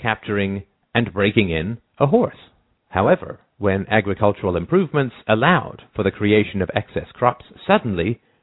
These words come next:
it became highly advantageous to own human beings. When cows began to provide excess milk and meat, owning cows became worthwhile.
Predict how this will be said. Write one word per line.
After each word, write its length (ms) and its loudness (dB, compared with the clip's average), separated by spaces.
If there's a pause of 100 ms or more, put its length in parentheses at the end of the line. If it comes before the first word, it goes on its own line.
(280)
it 120 -12
became 340 2
highly 440 0
advantageous 720 0 (580)
to 180 -2
own 360 0 (320)
human 360 -4
beings. 360 2 (1300)
When 200 0
cows 520 0 (360)
began 420 2
to 100 0
provide 480 0
excess 440 -4
milk 260 0 (380)
and 320 -8
meat, 280 2 (760)
owning 420 2
cows 460 -2
became 340 0
worthwhile. 680 0